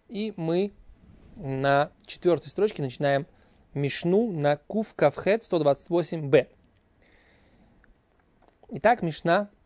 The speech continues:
говорит. Обратимся к тексту. Койфим эсасаль лифнея фройхим. Можно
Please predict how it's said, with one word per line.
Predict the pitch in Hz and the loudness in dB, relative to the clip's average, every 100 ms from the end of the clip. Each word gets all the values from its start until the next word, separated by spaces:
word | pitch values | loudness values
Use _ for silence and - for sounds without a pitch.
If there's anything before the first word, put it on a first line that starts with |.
| _ _ - | _ _ -6
говорит. | 139 143 127 - - _ _ _ _ - _ _ - | 2 4 2 0 -10 _ _ _ _ -20 _ _ -10
Обратимся | 165 139 135 | -8 -8 -10
к | 151 | -8
тексту. | 240 269 - 254 _ _ _ _ _ _ _ _ _ _ _ _ _ _ _ _ _ _ _ _ _ _ - | -6 -6 -8 -14 _ _ _ _ _ _ _ _ _ _ _ _ _ _ _ _ _ _ _ _ _ _ -4
Койфим | 208 233 233 214 175 - | 2 2 2 -2 -4 -4
эсасаль | 175 180 - 147 - 143 156 247 - - | -2 -2 -2 -6 0 2 2 0 -8 -8
лифнея | 175 - 220 226 | -6 -4 -4 -2
фройхим. | 214 202 185 156 208 - _ _ _ _ _ _ _ _ _ - | -2 0 0 -2 -8 -14 _ _ _ _ _ _ _ _ _ -4
Можно | 160 220 226 180 156 131 | 4 6 6 4 2 2